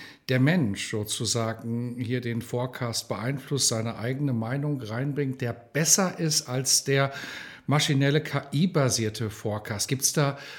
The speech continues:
so gewisse Muster, gewisse Rahmenbedingungen, wo das regelmäßig der Fall ist? Oder ist das manchmal vielleicht auch nur Zufall, wo Sie sagen, „Ja, kann sein, aber kann demnächst auch nicht sein“? Oder gibt's da gar keine Muster?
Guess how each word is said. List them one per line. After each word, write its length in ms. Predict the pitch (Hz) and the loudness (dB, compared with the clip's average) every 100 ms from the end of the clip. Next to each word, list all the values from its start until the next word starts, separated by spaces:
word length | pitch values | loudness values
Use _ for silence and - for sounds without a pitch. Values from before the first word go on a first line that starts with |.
| - | -10
so 180 | - 131 | 0 0
gewisse 480 | 127 123 131 - 117 | 2 0 2 2 2
Muster, 580 | 110 143 185 - 165 147 | 4 4 4 2 2 0
gewisse 480 | 131 127 - 107 | 0 2 2 0
Rahmenbedingungen, 920 | 110 143 196 165 160 147 147 139 143 120 | -2 0 0 0 0 0 0 0 0 0
wo 100 | 117 | -2
das 240 | 113 - | 0 2
regelmäßig 560 | 135 156 135 127 127 - | 2 2 2 2 0 -2
der 140 | 107 | -4
Fall 240 | - 156 | 0 2
ist? 180 | 220 - | 4 4
Oder 280 | 156 147 147 - - - - _ _ _ | 4 4 2 -4 -12 -14 -16 _ _ _
ist 200 | 147 - | 0 4
das 140 | 156 151 | 4 4
manchmal 320 | 135 147 131 | 2 2 0
vielleicht 280 | 143 143 147 | 2 2 4
auch 140 | 117 | 4
nur 220 | 127 117 | 4 4
Zufall, 600 | - - 175 180 180 175 | 2 2 0 2 2 4
wo 120 | 135 | 2
Sie 100 | 131 | 2
sagen, 360 | 113 127 127 123 | 0 2 2 2
„Ja, 120 | 120 | 0
kann 280 | - 120 110 | 0 -4 -2
sein, 340 | 120 127 151 | 0 2 2
aber 180 | 127 123 | 0 -2
kann 220 | 131 123 | 0 0
demnächst 400 | 120 113 127 127 | 0 0 0 0
auch 160 | 113 110 | -2 0
nicht 180 | 151 - | 2 2
sein“? 300 | 214 95 180 - - | 2 0 -2 -8 -6
Oder 220 | - 131 101 | 2 2 2
gibt's 240 | 123 - | 2 2
da 140 | 117 | 0
gar 160 | 104 151 | 0 0
keine 260 | 190 180 175 | 2 4 4
Muster? 540 | 180 175 220 233 | 4 4 0 -4